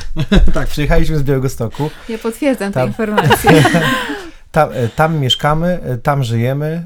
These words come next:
Speaker 1: e, tam się urodziliśmy i tam wychowujemy, e, dwie wspaniałe córeczki.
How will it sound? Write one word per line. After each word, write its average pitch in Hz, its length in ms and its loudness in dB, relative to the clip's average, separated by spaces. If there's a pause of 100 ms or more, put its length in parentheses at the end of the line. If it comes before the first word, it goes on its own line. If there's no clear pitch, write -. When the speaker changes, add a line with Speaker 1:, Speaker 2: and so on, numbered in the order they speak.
Speaker 1:
e, 113 120 -8
tam 135 180 -6
się 123 160 -10
urodziliśmy 135 720 -8 (260)
i 123 60 -14
tam 127 200 -4
wychowujemy, 110 880 -4
e, 101 100 -12
dwie 104 320 -6
wspaniałe 101 480 -8
córeczki. 117 600 -8